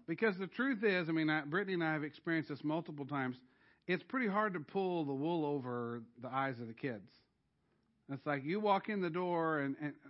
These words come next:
it's like they pick up on it pretty quick. I think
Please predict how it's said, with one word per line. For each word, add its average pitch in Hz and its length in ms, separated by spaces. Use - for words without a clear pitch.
it's - 160
like 135 220
they 165 100
pick 170 240
up 143 140
on 131 100
it 117 100
pretty 117 200
quick. 110 300
I 151 100
think 220 200